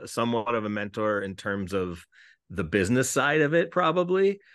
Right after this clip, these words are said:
Um, and maybe that kind of world, um, just 'cause I, you know, I started earlier and, and that was that.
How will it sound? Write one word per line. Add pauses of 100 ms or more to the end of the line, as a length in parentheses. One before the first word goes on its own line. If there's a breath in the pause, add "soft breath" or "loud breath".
(220 soft breath)
Um,
and
maybe
that
kind
of
world,
um,
just
'cause
I, (400)
you
know,
I (140)
started (300)
earlier
and,
and
that
was
that.